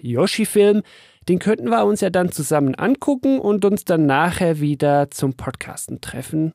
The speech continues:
und schauen, wie richtig haben wir gelegen. Und gelingt Nintendo zweimal hintereinander ein guter Wurf oder ist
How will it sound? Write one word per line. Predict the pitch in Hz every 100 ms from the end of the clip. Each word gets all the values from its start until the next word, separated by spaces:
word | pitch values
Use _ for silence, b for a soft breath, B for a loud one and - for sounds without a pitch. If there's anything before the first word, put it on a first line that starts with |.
| -
und | 131 117
schauen, | 135 123 160 220 233 - _
wie | 131 160 180
richtig | 175 185 170 160
haben | 147 139
wir | 131
gelegen. | 127 143 247 262 277 262 B B B B
Und | - 208 240 -
gelingt | - 175 202 247 -
Nintendo | 196 190 180 175 214 190 196 196
zweimal | 190 - 151 175 208 196 185
hintereinander | 160 196 - 165 170 208 240 214
ein | 202
guter | 214 196 208
Wurf | 180 202 214 214 - -
oder | - 180 190 185 165
ist | 175 -